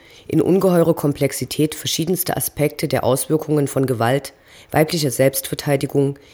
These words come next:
ihren möglichen Einfluss auf feministische Diskurse und verfolgt dabei ein Ziel: die Aufklärung der vielfältigen Verbindungen zwischen zwei Gruppen, die überraschend wenig voneinander wissen. Da sind zum einen Selbstverteidigungslehrende,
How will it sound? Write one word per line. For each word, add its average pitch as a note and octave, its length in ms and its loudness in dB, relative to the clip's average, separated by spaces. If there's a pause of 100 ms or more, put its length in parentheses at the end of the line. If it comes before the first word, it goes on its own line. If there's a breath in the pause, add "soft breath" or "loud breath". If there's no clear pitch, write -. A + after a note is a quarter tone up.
(160 loud breath)
ihren D3+ 240 4
möglichen D#3+ 520 2
Einfluss D3 360 0
auf - 120 -2
feministische C3+ 600 -2
Diskurse C#3 600 -2 (360 loud breath)
und D3 120 -2
verfolgt C#3+ 360 0
dabei C#3+ 280 2
ein D3+ 100 2
Ziel: A2+ 380 -2 (800 loud breath)
die - 120 2
Aufklärung E3+ 640 2
der B2 100 0
vielfältigen D3+ 640 0
Verbindungen D3+ 640 2
zwischen C#3 300 -4
zwei B2+ 220 -2
Gruppen, D3 420 -2 (400 loud breath)
die - 60 -2
überraschend C#3+ 560 0
wenig C#3 260 2
voneinander C#3+ 540 0
wissen. A#2 340 -4 (1000 soft breath)
Da C#3+ 120 2
sind F3+ 200 4
zum - 180 0
einen D3 300 4
Selbstverteidigungslehrende, D3+ 1500 0